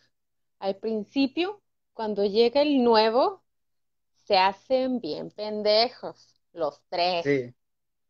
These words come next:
Speaker 1: O sea, llega Obi-Wan, llega Luke con Obi-Wan y Obi-Wan así de que, "Ay, yo no sé nada.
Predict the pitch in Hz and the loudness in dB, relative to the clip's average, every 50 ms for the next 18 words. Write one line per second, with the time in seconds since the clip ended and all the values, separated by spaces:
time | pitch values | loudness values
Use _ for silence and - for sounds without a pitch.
0 | _ _ _ - 196 190 - 220 196 196 180 190 214 220 226 247 254 262 269 269 | _ _ _ -14 -14 -10 -2 0 0 0 2 2 2 2 4 4 2 4 4 2
1 | 269 262 277 285 269 240 262 254 247 247 254 269 285 285 262 _ - 214 208 240 | 2 0 0 -4 -2 0 2 2 4 2 2 0 0 -4 -6 _ -12 -2 0 2
2 | 240 254 254 262 285 294 285 - 277 269 269 269 269 285 269 247 269 269 262 262 | 4 4 2 2 0 -2 -2 -4 -4 -4 -4 -4 -4 -4 -2 -2 -2 -2 -2 -2
3 | 254 254 254 247 247 240 247 247 - 262 247 247 254 247 - 247 233 - _ _ | 0 0 0 -2 -2 -4 -6 -8 -8 -8 -2 -2 -2 -2 -4 -10 -12 -12 _ _
4 | _ _ _ _ _ _ _ _ _ 254 262 262 262 262 262 254 269 262 _ _ | _ _ _ _ _ _ _ _ _ -16 -14 -12 -12 -12 -14 -16 -20 -20 _ _
5 | - 269 247 269 277 262 262 277 294 - - 320 320 - 277 247 220 214 220 220 | -16 -10 -8 -4 -4 -2 -2 -4 -6 -8 -10 -10 -6 -4 -2 -2 -2 -2 -4 -4
6 | 202 208 208 _ | -6 -10 -14 _